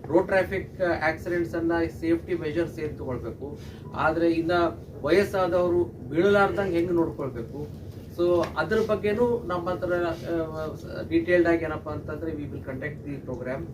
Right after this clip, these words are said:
and this year we conducted programs all over Karnataka and bone and joint week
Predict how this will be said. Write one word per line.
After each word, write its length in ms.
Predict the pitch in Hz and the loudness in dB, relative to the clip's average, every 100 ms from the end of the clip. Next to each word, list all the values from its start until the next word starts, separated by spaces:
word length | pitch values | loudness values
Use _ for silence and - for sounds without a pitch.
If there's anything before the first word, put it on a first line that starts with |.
| - - - - | -10 -12 -12 -8
and 260 | 147 160 | -6 -2
this 300 | 156 147 180 190 | -2 -2 -2 -4
year 340 | 202 185 190 165 | 0 4 4 4
we 120 | 170 | 0
conducted 500 | 151 156 165 175 165 | 0 -2 -2 -2 -4
programs 420 | 156 147 156 165 - | -6 -6 -2 -2 -4
all 640 | - 135 143 185 214 208 | -10 -6 0 2 4 2
over 140 | 202 | 0
Karnataka 520 | - 139 135 123 113 - - - - - - - - - | -2 -4 -6 -6 -10 -12 -14 -14 -14 -14 -14 -14 -14 -10
and 320 | 147 147 131 117 | -6 -4 -4 0
bone 180 | 175 180 | 0 2
and 160 | 180 170 | 0 0
joint 400 | 160 175 170 170 | 0 -2 -2 -4
week 140 | 175 | -4